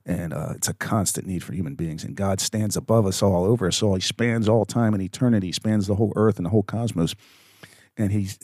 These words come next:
and one of his main names is Savior, Rescuer, Redeemer. Um,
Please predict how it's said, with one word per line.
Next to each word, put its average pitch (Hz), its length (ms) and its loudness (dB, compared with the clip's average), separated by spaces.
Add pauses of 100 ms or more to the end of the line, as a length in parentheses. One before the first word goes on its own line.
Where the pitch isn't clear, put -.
(100)
and 113 100 0
one 120 100 4
of 110 60 4
his 107 160 2
main 107 340 2
names 110 360 -2
is - 280 -4
Savior, 80 720 -2 (100)
Rescuer, 90 840 -2
Redeemer. 92 640 -4 (1400)
Um, 69 400 -8